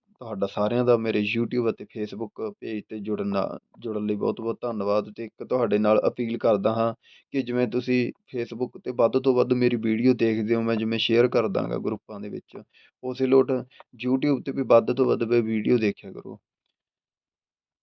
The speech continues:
ਤਾਂ ਜੋ ਮੇਰਾ ਵੀ ਹੌਸਲਾ ਅਫਜ਼ਾਈ ਹੋ ਸਕੇ, ਜੋ ਇੰਨੀ ਮਿਹਨਤ ਲੱਗਦੀ ਹੈ। ਤਾਂ ਬਹੁਤ ਬਹੁਤ ਤੁਹਾਡੇ ਸ-, ਸਾਰੇ ਦੋਸਤਾਂ ਦਾ ਬਹੁਤ ਬਹੁਤ ਧੰਨਵਾਦ, ਤੁਸੀਂ ਮੇਰੇ ਨਾਲ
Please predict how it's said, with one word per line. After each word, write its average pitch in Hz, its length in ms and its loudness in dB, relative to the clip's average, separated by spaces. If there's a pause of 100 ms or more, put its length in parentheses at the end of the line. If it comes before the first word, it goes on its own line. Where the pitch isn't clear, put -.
(1400)
ਤਾਂ 123 160 2
ਜੋ 120 100 0
ਮੇਰਾ 117 260 2
ਵੀ 123 120 4
ਹੌਸਲਾ 120 380 8
ਅਫਜ਼ਾਈ 110 340 6
ਹੋ 107 100 4
ਸਕੇ, 110 340 0
ਜੋ 117 260 4
ਇੰਨੀ 120 280 -4
ਮਿਹਨਤ 113 360 -4
ਲੱਗਦੀ 110 460 -6
ਹੈ। 110 180 -4 (2750)
ਤਾਂ 120 260 -6
ਬਹੁਤ 120 340 2
ਬਹੁਤ 123 200 0
ਤੁਹਾਡੇ 113 320 -2
ਸ-, - 160 -12 (440)
ਸਾਰੇ 123 260 6
ਦੋਸਤਾਂ 123 320 -2
ਦਾ 117 60 -8
ਬਹੁਤ 113 300 -4
ਬਹੁਤ 117 320 -4
ਧੰਨਵਾਦ, 113 580 -2 (960)
ਤੁਸੀਂ 113 320 -8
ਮੇਰੇ 110 260 -2
ਨਾਲ 110 240 0